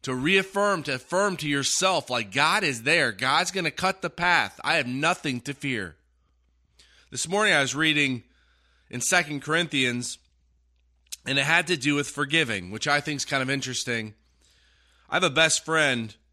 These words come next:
I'd say for twenty years, that I got into a,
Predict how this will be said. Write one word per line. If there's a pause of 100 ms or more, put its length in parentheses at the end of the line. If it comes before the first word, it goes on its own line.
(420)
I'd
say (160)
for
twenty
years,
that
I
got
into
a,